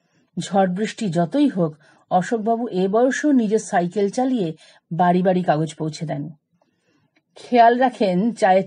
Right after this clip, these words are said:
টেবিলে কাগজ না পেলে বাবুদের মেজাজ বিগড়ে যাবে। স্বাধীনতা দিবস উপলক্ষে সমস্ত পত্রিকা অফিস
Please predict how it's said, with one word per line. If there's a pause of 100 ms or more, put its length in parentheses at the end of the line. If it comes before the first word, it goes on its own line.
টেবিলে
কাগজ
না
পেলে (220)
বাবুদের
মেজাজ
বিগড়ে
যাবে। (2250)
স্বাধীনতা
দিবস
উপলক্ষে
সমস্ত
পত্রিকা
অফিস